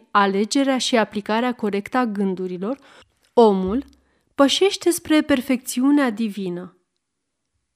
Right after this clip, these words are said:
Prin aplicarea greșită a gândurilor, el coboară la nivelul animalelor. Între aceste două extreme se situează toate gradele caracterului și omul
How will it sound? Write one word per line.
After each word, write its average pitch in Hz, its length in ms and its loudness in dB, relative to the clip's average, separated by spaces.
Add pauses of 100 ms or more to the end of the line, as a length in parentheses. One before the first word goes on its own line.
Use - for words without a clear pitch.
(160)
Prin 214 260 0
aplicarea 208 720 -2
greșită 226 500 -2
a 254 100 2
gândurilor, 196 800 -2 (400)
el 359 180 4
coboară 320 540 4
la 277 160 4
nivelul 262 540 4
animalelor. 196 840 -2 (460)
Între 226 280 4
aceste 240 480 0
două 233 300 2
extreme 208 720 -6 (480)
se - 140 0
situează 349 600 4
toate 339 360 2
gradele 262 420 2
caracterului 202 1080 -4
și - 200 -4
omul 214 580 2